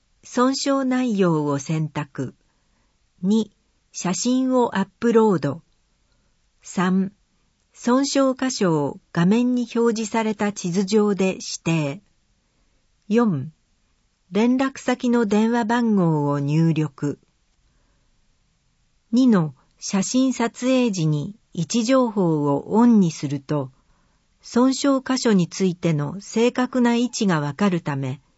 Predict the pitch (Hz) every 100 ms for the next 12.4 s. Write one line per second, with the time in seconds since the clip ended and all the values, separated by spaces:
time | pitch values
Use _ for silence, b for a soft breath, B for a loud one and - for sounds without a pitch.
0 | _ _ - 214 226 254 254 254 247 233
1 | 233 226 226 220 214 214 202 214 208 262
2 | 240 196 170 151 143 135 139 131 131 -
3 | _ _ _ _ _ _ _ _ _ _
4 | _ _ _ _ _ - 185 208 214 262
5 | 294 294 262 214 190 170 151 139 - 170
6 | 170 160 170 165 160 156 b b b b
7 | - 277 240 202 214 233 247 240 254 254
8 | 214 165 147 147 151 147 160 143 135 135
9 | - - _ _ _ _ _ _ _ _
10 | _ _ _ - 226 262 277 269 220 175
11 | 151 147 208 220 240 220 175 147 160 147
12 | 143 131 127